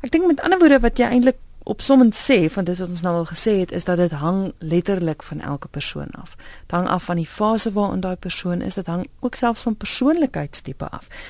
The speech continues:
Ek meen iemand wat gewoond daaraan is om emosies en dinge vir homself te hou, die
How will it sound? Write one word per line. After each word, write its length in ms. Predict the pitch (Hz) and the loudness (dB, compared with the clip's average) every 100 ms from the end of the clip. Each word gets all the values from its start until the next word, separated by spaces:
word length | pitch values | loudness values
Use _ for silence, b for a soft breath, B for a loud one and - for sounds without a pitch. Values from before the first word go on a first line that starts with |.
| B B B | B B B
Ek 100 | 202 | 2
meen 180 | 226 220 | 4 6
iemand 260 | 247 247 220 | 6 6 6
wat 260 | 214 208 - B B | 4 4 -2 B B
gewoond 460 | - 175 190 196 | -6 0 4 6
daaraan 260 | 226 214 190 | 8 6 4
is 360 | - 180 - - | 0 -2 -2 -4
om 400 | 165 170 165 151 - - | -4 0 0 -2 -8 -14
emosies 640 | - 185 175 165 175 185 175 | -2 2 4 4 2 0 -2
en 80 | |
dinge 240 | 165 160 170 | 0 0 -2
vir 160 | - | -2
homself 520 | 165 151 - 175 170 - | -2 0 0 2 0 -2
te 100 | 180 | -4
hou, 380 | 147 139 190 226 b b b b b | -2 -2 -2 -4 b b b b b
die 140 | 202 | -6